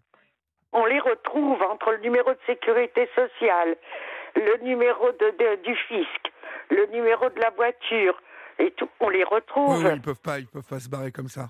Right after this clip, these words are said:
Speaker 2: en fait.
Speaker 1: Alors, bon, peut-être actuellement, ils ont dix-huit ans, ils sont étudiants, ils ont pas de revenus, mais dans dix ans, quand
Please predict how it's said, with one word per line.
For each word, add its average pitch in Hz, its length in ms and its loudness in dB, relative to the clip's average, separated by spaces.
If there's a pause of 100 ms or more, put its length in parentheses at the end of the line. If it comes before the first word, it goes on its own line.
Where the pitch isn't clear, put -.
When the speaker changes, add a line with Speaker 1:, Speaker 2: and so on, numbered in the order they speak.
(120)
Speaker 2:
en 131 60 -16
fait. 123 200 -18 (180)
Speaker 1:
Alors, 214 300 2 (220)
bon, 247 160 2
peut-être 214 400 0
actuellement, 202 540 0
ils 214 180 -4
ont 180 80 4
dix-huit 190 500 -2
ans, 208 80 2
ils 208 200 -4
sont 170 180 4
étudiants, 185 680 0 (580)
ils 160 160 2
ont 160 80 0
pas 151 160 -2
de - 60 0
revenus, 226 480 0 (280)
mais 190 140 2
dans 185 160 2
dix 170 260 -4
ans, 196 140 0
quand 175 120 0